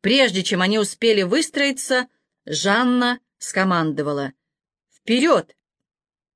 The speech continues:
И мы ринулись прямо на них. Они не ожидали натиска. Они показали тыл и рассмеялись во все стороны. И мы на скаку опрокидывали их,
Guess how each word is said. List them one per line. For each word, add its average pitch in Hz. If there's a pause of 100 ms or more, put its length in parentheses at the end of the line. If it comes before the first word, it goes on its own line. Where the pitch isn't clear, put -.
(380)
И 226
мы 254 (520)
ринулись 277 (340)
прямо 170
на 170
них. 143 (1400)
Они 311
не 381
ожидали 269
натиска. 190 (560)
Они 247
показали 226
тыл 277 (380)
и 311
рассмеялись 262
во 208
все 240
стороны. 202 (800)
И 175
мы 233 (440)
на 247
скаку 285
опрокидывали 214
их, 185